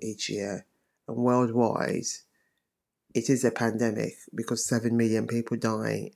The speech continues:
every year from air pollution. Um, my hope moving forward is that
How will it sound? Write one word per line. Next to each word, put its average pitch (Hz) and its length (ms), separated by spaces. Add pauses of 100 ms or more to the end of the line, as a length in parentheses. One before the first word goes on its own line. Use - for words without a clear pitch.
(140)
every 110 380
year 117 260
from - 240
air - 120
pollution. - 640 (1160)
Um, 110 520 (1000)
my 127 140
hope 143 300
moving 131 320
forward 123 420 (1000)
is 107 540
that - 720